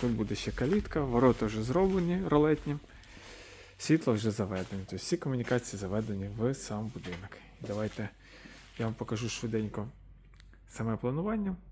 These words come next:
подивимося його з вами. Ми війшли,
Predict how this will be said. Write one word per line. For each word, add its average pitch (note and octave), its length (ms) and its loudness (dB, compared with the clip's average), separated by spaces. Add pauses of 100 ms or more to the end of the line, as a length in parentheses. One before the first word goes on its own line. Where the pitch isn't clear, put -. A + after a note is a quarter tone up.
(840)
подивимося A#2+ 580 -2
його F#2 140 -8
з - 100 -14
вами. F2+ 160 -10 (1900)
Ми A2 100 -4 (140)
війшли, B3+ 360 2